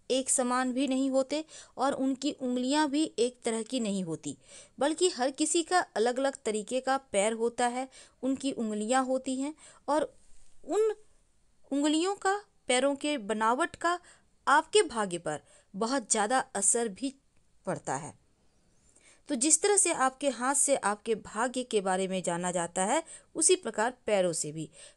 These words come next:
पैर का आकार आपके व्यक्तित्व के बहुत सारे राज खोलता है। तो चलिए सबसे पहले जानते हैं जिसको हम कहते हैं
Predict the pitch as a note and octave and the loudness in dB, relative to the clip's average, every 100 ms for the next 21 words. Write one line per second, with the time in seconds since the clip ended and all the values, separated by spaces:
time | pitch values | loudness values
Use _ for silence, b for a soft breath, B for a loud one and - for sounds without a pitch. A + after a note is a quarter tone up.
0 | _ C4+ C#4+ D#4+ - E4 - A#3 A#3 B3 | _ 2 2 2 0 0 0 -2 0 2
1 | C4+ - - G#3+ B3 - B3+ F#3 G3+ - | 2 2 0 0 0 -2 -2 -2 -4 -2
2 | D#4 C#4 - A3+ G3 - G3+ C#4 E4 C4 | -4 -4 0 0 0 0 2 4 4 4
3 | A3+ A3+ A#3 B B - G3+ G#3+ A3+ - | 4 2 -2 B B -4 2 2 2 -2
4 | - D#3+ D3 C#3 D#3+ - b b b _ | -6 -6 -4 -4 -6 -12 b b b _
5 | F#3 F#3 C4 C#4+ B3+ C4 - - - C#4 | -8 -4 -2 0 -2 -4 -10 -4 -4 -2
6 | - D4 B3+ A3+ G#3+ F#3+ F#3+ F#3+ A#3 G#3+ | -6 -2 -2 0 0 0 -2 -2 -2 -2
7 | G#3 - _ _ _ _ _ _ _ - | -4 -10 _ _ _ _ _ _ _ 0
8 | B3+ - E4+ D4+ C#4 C4 D#4 C#4 C#4+ | 2 4 2 2 2 2 2 2 0